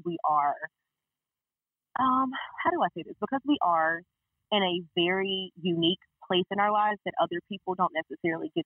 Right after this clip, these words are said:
to experience, um, I want to, to make sure that my kids know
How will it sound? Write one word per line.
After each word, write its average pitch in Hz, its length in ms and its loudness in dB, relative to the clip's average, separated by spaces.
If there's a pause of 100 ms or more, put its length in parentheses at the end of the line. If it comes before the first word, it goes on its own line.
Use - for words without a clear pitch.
to 165 80 0
experience, 180 720 -2 (1000)
um, 185 260 0 (100)
I 180 160 2
want 196 220 -4 (100)
to, 247 60 -14 (420)
to 208 60 -10
make 175 160 -4 (120)
sure 180 140 0
that - 140 -16
my 156 160 2 (200)
kids 165 260 -4 (100)
know 156 480 2